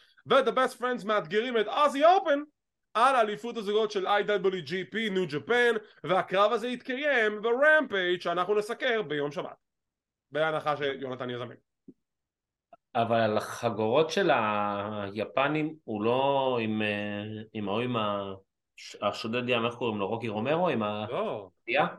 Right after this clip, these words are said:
Speaker 1: לא, לא. אליפות הזוגות? אוזי אופן.
Speaker 2: לא,
Speaker 1: כן,
Speaker 2: אבל
Speaker 1: אני,
Speaker 2: על
Speaker 1: אני עושה
Speaker 2: החגורות
Speaker 1: ככה.
Speaker 2: של יפן,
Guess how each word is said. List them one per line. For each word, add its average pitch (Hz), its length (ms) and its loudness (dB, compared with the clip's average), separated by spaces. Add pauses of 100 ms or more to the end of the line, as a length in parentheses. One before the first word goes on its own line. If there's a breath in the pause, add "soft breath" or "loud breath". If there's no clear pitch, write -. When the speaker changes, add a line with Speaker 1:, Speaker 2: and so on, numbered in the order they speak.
(400)
Speaker 1:
לא, 151 120 -6
לא. 262 100 -8 (520)
אליפות 135 240 -4
הזוגות? 175 460 0
אוזי 233 260 0
אופן. 294 280 -4 (960)
Speaker 2:
לא, 151 460 8
Speaker 1:
כן, 113 60 6 (100)
Speaker 2:
אבל 285 100 10
Speaker 1:
אני, 208 220 6
Speaker 2:
על 160 60 8
Speaker 1:
אני 226 100 6
עושה 262 180 0
Speaker 2:
החגורות 294 240 8
Speaker 1:
ככה. 262 60 2
Speaker 2:
של 202 160 4
יפן, 160 640 4